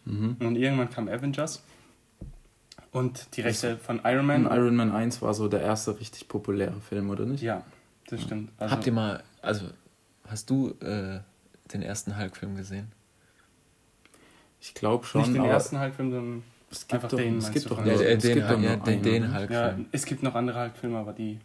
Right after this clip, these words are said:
Speaker 2: haben nichts damit zu
Speaker 1: Also ich
Speaker 2: tun.
Speaker 1: hab den gesehen, ist länger her. Ich weiß nur, dass ich ihn sehr, sehr gut fand.
Speaker 2: Mhm.
Speaker 1: Und ich mich
Speaker 3: Ja.
Speaker 1: danach gefragt hab, warum Hulk eigentlich so, so ein bisschen so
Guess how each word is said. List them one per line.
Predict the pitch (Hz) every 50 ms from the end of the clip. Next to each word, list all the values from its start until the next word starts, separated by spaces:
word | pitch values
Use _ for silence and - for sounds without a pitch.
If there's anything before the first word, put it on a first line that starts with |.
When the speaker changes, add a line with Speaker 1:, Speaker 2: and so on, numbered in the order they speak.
| - _ _ _ _ _ _
Speaker 2:
haben | - - 120 117
nichts | 117 113 - -
damit | - 107 101 101 -
zu | - -
Speaker 1:
Also | 110
ich | 107
Speaker 2:
tun. | 127 127
Speaker 1:
hab | 123
den | 123 120
gesehen, | 110 110 120 127 135
ist | 131 120 -
länger | 113 110 120 123 113
her. | 113 120 120 120
Ich | 117 - -
weiß | 107 113 120 -
nur, | 127 110
dass | - 104 -
ich | 110 101 -
ihn | 117 110 101
sehr, | 98 110 104 113
sehr | 117 113 101 95
gut | - 113 120 127 -
fand. | - - 123 127 143 135 - - - - - -
Speaker 2:
Mhm. | 113 101 117 123 127 - - - -
Speaker 1:
Und | - 120 120 120
ich | 104 107 - -
mich | 123 120 107 117
Speaker 3:
Ja. | 117
Speaker 1:
danach | 110 104 104 104 117 127 123
gefragt | - - - - - 107 110 110 - -
hab, | 127 - 131 - - _ _ _ _ _ _ _ _ _ _ _ _ _ _ _ -
warum | 107 104 107 - - 120 131 127 117 -
Hulk | 113 110 117 127 131 131 -
eigentlich | 76 107 113 117 113 -
so, | - 113 110 107 107
so | 107 110 101
ein |
bisschen | 113 107 - - 107
so | 104 104 101 101 101 104 104